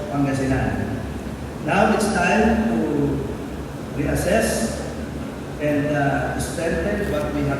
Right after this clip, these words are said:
started so that we will finish strong and accomplish as the province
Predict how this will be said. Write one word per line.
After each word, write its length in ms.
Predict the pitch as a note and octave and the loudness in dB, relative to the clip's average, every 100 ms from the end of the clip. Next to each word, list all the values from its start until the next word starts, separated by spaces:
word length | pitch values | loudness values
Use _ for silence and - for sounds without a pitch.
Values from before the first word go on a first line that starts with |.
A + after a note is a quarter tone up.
| - | -2
started 640 | - D#3 D#3 G3+ G3+ - | -2 -2 0 0 0 -2
so 240 | - D3+ D3 | -2 -2 0
that 480 | C#3+ C#3 - - - - - - - - - - - | 2 2 2 -4 -6 -6 -6 -6 -6 -6 -8 -6 0
we 80 | G3 | 4
will 160 | A#3+ | 4
finish 400 | A#3+ A3+ G#3 - | 4 4 4 4
strong 480 | G#3 F#3 - - - - | 4 4 4 2 0 0
and 160 | D3+ D3+ | 2 2
accomplish 720 | D#3 D#3+ D#3 D3 C#3 - - - - - - - - - - | 0 0 2 2 2 0 -2 -4 -4 -6 -8 -8 -8 -8 -4
as 560 | C#3+ - - - - - - - - | -2 0 -2 -2 -4 -6 -6 -6 -6
the 80 | C#3 C#3 | -4 -2
province 480 | D3 D3 C#3 A#2 | -2 0 0 -2